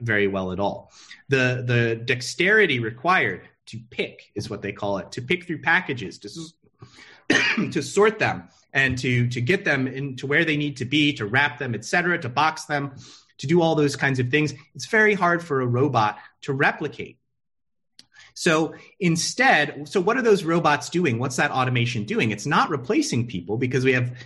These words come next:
thousands and thousands more people working in Amazon warehouses. Well, what it's doing is it's tightly controlling every move they make. And Amazon takes this Taylorist stopwatch principle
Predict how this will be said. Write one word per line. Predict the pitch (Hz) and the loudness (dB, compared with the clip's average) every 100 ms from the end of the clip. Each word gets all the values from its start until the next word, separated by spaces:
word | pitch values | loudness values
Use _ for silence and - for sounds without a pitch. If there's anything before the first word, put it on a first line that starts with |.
| - _ 151 | -20 _ 0
thousands | 165 180 170 151 | 2 2 -2 -4
and | 147 | -2
thousands | 143 143 143 135 | 0 0 -2 -4
more | 127 123 | -2 -2
people | 123 202 208 110 110 - - | -2 -4 -2 -2 -2 -10 -4
working | 123 135 135 127 | 0 2 2 2
in | |
Amazon | 123 117 117 117 110 110 | 2 2 -2 -4 -4 -2
warehouses. | 160 208 139 82 - - - - - | -2 -2 -4 -8 -12 -16 -16 -20 -8
Well, | - 143 | 0 4
what | 196 | 4
it's | 175 - | 2 -2
doing | - 240 180 | -6 0 0
is | 135 | 0
it's | 120 - | -4 -8
tightly | - - 202 214 196 214 208 - | -12 -4 0 0 -2 -6 -6 -10
controlling | 165 156 - 147 143 143 131 - _ _ | -10 -8 -4 -2 0 -2 -4 -10 _ _
every | 190 196 175 180 | 0 0 0 0
move | 160 143 143 127 | 0 0 -2 0
they | 127 | 0
make. | 120 117 117 - - - | 2 0 -4 -12 -20 -12
And | 135 135 - | -8 -8 -2
Amazon | 233 262 214 143 117 120 127 - - | 2 2 2 2 2 2 -2 -12 -4
takes | 190 170 - | 0 0 -2
this | 160 151 - - - | -4 -4 -8 -12 -14
Taylorist | - 190 208 190 185 - - _ | 2 4 6 4 2 -2 -12 _
stopwatch | - - 196 220 - 135 120 - | -12 -2 2 2 2 0 0 -4
principle | - 110 - 98 98 90 | -6 -4 -4 -4 -4 -4